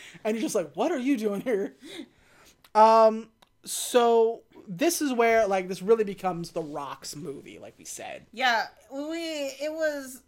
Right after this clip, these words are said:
Speaker 2: like, in the first part, it's a ham-, it's, you can see that it's Fast and Furious.
Speaker 1: Yeah, it's a Hobbs and Shaw,
Speaker 2: And you
Speaker 1: like
Speaker 2: can see that The Rock had some grip on it. And now it's The Rock's
Speaker 1: Now
Speaker 2: movie.
Speaker 1: it's The Rock's movie. Um, <laughs> so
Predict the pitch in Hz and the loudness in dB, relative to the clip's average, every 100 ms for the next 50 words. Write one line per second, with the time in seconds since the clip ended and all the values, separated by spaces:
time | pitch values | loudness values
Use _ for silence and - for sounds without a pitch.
0 | _ 277 285 294 320 349 349 - 277 240 | _ -4 -4 -4 -8 -6 -8 -2 -2 0
1 | 233 247 262 240 233 - - - 254 254 | -4 -6 -4 -6 -6 -12 -20 -4 -4 -4
2 | - - - - 262 285 269 285 254 226 | -10 -14 -14 -12 -10 -8 -6 -2 0 0
3 | 220 233 214 - 196 277 294 175 415 381 | -2 -2 -4 -4 -4 4 4 6 4 6
4 | 240 269 208 208 220 202 190 180 - 165 | 6 6 4 0 4 6 6 4 4 2
5 | 160 254 240 - 262 240 233 233 220 208 | -2 -6 -6 -6 -6 -8 -8 -6 0 0
6 | 214 214 196 202 175 - 277 240 190 175 | 0 -6 -6 -12 -10 -2 -2 0 -4 -6
7 | - _ _ - 226 233 240 262 240 233 | -14 _ _ -4 -2 2 4 6 4 -2
8 | - - 214 208 185 - 175 165 147 170 | -4 -4 0 0 -2 -4 -2 0 0 -2
9 | 170 156 147 120 - 131 123 120 120 - | -6 -6 -6 -10 -12 -18 -18 -18 -18 -10
10 | 160 165 160 151 156 _ _ - _ - | -2 -2 -2 -8 -12 _ _ -20 _ -6
11 | - 233 226 220 - 269 220 202 | 4 8 8 8 6 6 4 -4